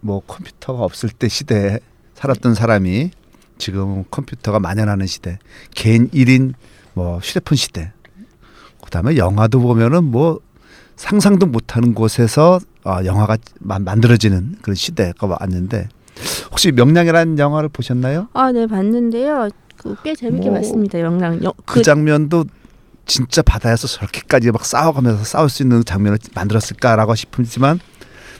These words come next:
Speaker 1: 다 알고 있으면서도 신기하게 보는 거거든요.
Speaker 2: 네.
Speaker 1: 또 지금 오늘 공부했던 내용처럼, 어, 조선시대의 과학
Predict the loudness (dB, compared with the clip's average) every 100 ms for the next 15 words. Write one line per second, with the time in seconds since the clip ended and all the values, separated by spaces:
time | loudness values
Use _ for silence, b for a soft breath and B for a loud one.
0 | B -6 0 2 4 6 6 4 0 0
1 | 0 -4 -4 -8 -4 2 2 2 2 0
2 | 0 -2 0 0 0 -4 B B -4 -2
3 | -2 _ -2 0 2 0 2 4 2 0
4 | -4 0 2 2 4 4 4 4 0 -2
5 | 0 0 0 -4 -10 -8 -6 -4 0 0
6 | 0 2 2 0 -6 -6